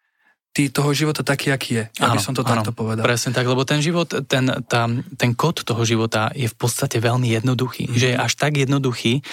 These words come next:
Speaker 2: že sa ti nechce uveriť, že je taký
Speaker 1: Že by to tak
Speaker 2: jednoduchý.
Speaker 1: mohlo byť.
Speaker 2: A zároveň je, to je tá dokonalosť.
Speaker 1: Mhm.
Speaker 2: Lebo v tej jednoduchosti je tá dokonalosť a vlastne toto je ten mentálny problém, alebo tá, ten, tá, tá,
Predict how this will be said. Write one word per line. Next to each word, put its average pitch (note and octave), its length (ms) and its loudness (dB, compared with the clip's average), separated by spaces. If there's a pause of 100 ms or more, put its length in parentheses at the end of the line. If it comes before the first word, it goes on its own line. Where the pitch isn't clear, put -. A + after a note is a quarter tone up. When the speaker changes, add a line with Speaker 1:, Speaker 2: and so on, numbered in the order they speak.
(160)
Speaker 2:
že A#2 120 0
sa B2 120 2
ti A#2+ 160 0
nechce C#3 260 0
uveriť, C#3+ 400 0
že A#2+ 120 2
je A2+ 100 0
taký A#2 160 0
Speaker 1:
Že - 80 2
by A#2 100 2
to A#2+ 140 0
tak B2+ 100 0
Speaker 2:
jednoduchý. B2 80 -4
Speaker 1:
mohlo A#2+ 220 0
byť. A2+ 180 -6 (160)
Speaker 2:
A - 120 -4
zároveň F3 440 2
je, E3 200 0
to - 120 -2
je D3 80 2
tá C#3+ 120 -2
dokonalosť. A2+ 600 -2 (140)
Speaker 1:
Mhm. B2 200 0
Speaker 2:
Lebo B2 180 2
v A#2+ 100 -2
tej B2+ 160 2
jednoduchosti B2 600 0
je A#2 100 4
tá A2+ 80 2
dokonalosť A#2 560 0
a - 80 0
vlastne A#2+ 380 0 (440)
toto - 260 0
je A#2 120 4
ten A#2 180 0
mentálny C3+ 500 2
problém, B2+ 600 0 (100)
alebo A#2 260 2
tá, A2+ 260 2
ten, A#2+ 340 0
tá, A#2+ 160 0 (240)
tá, A#2+ 100 2